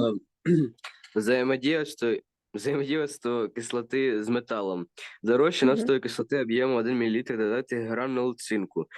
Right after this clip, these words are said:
Speaker 1: Що спостерігають, робимо висновки, записуємо відповідні реакції у молекулярному, іонному та скороченому іонному вигляді.
Speaker 2: Замечательно. У нас додавали цинк. Значить, циферка два.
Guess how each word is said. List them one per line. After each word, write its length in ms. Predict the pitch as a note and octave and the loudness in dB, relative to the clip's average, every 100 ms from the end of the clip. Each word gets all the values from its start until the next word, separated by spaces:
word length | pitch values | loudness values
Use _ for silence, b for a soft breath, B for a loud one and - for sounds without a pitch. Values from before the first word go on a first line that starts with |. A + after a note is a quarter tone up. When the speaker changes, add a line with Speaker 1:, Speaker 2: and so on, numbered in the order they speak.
| B | B
Speaker 1:
Що 120 | - B2 | -4 -2
спостерігають, 680 | - A#2+ A#2 A2+ B2 E3 A#2+ | -2 0 0 0 0 0 0
робимо 420 | A#2 A#2 G#2+ G2 | 2 2 2 2
висновки, 460 | A#2 C#3 C#3 - G2+ | 2 0 -8 -4 -4
записуємо 440 | F#2 A#2 G#2+ G2 | -2 -2 0 0
відповідні 460 | G2 G2 A2+ A2 F2+ | 0 0 2 2 0
реакції 400 | A#2 C#3+ - G#2+ | -2 -6 -4 0
у 20 | |
молекулярному, 640 | F#2+ - F#2+ A2+ C3+ A#2 | 0 0 0 0 -2 -2
іонному 320 | F#2+ G#2+ B2 G#2 | 0 0 0 -4
та 80 | |
скороченому 760 | F#2+ - G2 G#2+ A2 G2+ G2+ G2 B B B - | -6 -2 -2 0 0 2 2 0 B B B -2
іонному 460 | G#2+ A2 G#2+ G#2 | 0 2 4 4
вигляді. 440 | F#2+ F#2 F#2+ F2 F#2+ _ _ _ _ _ _ _ _ _ _ G#4 | 4 0 0 -2 -4 _ _ _ _ _ _ _ _ _ _ 6
Speaker 2:
Замечательно. 680 | A#3+ - G3+ - A3 A3+ - B B - | 6 6 2 2 -2 -2 -6 B B 6
У 80 | |
нас 220 | E4+ G4+ C#4+ | 8 10 10
додавали 460 | A3+ A3+ B3+ B3 A#3 | 10 8 8 6 2
цинк. 220 | - F#3+ G#3 | -2 -2 0
Значить, 380 | C4 C#4+ C4+ - | -2 0 -2 0
циферка 420 | F#4 C4 B3 G3+ | 2 2 4 4
два. 380 | G#3+ B3 C4+ | 6 4 2